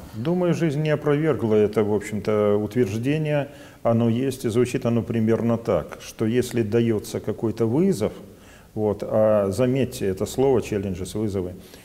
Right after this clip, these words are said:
очень любит англоязычная литература в разных ракурсах, оно стало популярным в двадцать первом веке. Так вот, если загибать пальцы, то вот эти вот самые вызовы, с которыми человечество встретилось,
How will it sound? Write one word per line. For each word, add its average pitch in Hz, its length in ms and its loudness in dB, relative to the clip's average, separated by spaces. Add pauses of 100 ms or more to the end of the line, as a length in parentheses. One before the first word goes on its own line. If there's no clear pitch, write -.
(140)
очень 123 300 2
любит 110 320 2
англоязычная 107 680 -2
литература 110 600 -2
в 120 60 0
разных 117 380 0
ракурсах, 113 540 -2
оно 98 160 -6
стало 90 280 -4
популярным 110 560 0
в 120 40 -2
двадцать 113 300 -2
первом 113 300 -4
веке. 107 300 -8 (520)
Так - 140 -2
вот, 135 120 0
если 120 200 2
загибать 120 560 2
пальцы, 160 420 0
то 104 200 -2
вот 101 160 0
эти 113 160 -2
вот 110 160 0
самые 117 340 2
вызовы, 113 560 2
с - 80 -14
которыми 101 400 0
человечество 104 640 -2
встретилось, 87 640 -4